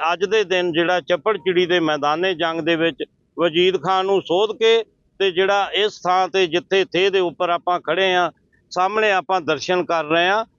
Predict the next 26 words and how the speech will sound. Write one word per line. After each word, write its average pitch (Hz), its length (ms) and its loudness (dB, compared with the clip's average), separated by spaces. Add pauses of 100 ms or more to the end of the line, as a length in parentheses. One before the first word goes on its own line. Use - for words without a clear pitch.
(220)
ਗੁਰਦੁਆਰਾ 170 480 0
ਫਤਿਹਗੜ੍ਹ 175 580 0
ਸਾਹਿਬ 165 320 0
ਦੇ, 165 140 0
ਜਿੱਥੇ 160 320 -2
ਬਾਬਾ 156 360 -2
ਜ਼ੋਰਾਵਰ 156 540 0
ਸਿੰਘ 160 220 -2
ਜੀ, 156 200 0 (320)
ਬਾਬਾ 165 300 0
ਫਤਿਹ 160 380 -2
ਸਿੰਘ 156 240 -4
ਜੀ, 170 120 2
ਮਾਤਾ 160 400 0
ਗੁਜਰ 143 320 0
ਕੌਰ 156 280 0
ਜੀ 139 140 -4
ਨੂੰ 160 180 0
ਠੰਡੇ 175 320 -2
ਬੁਰਜ 143 380 -2
ਦੇ 151 120 0
ਵਿੱਚ 147 400 -2 (340)
ਸ਼ਹੀਦ 160 380 0
ਕੀਤਾ 180 420 -2
ਗਿਆ 170 260 2
ਸੀ। 190 300 0